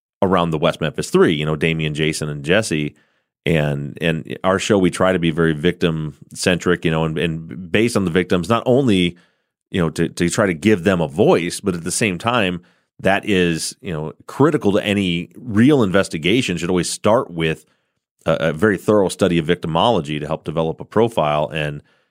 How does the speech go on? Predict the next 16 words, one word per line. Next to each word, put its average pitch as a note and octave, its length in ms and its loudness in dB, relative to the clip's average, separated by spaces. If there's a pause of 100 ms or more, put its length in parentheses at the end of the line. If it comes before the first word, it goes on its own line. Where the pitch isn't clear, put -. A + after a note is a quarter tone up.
(120)
it - 60 -4
just G2 200 2
seemed A2+ 220 2
like E2+ 160 0
that G2+ 160 0
was F#2 120 -4
never F2 220 0
done E2+ 260 0
in G#2 120 -2
this F#2+ 160 -4
case. A2+ 460 0
And D#2+ 200 -6
certainly G2 320 0
in E2 120 0
the D#2 40 -4
media, E2+ 640 2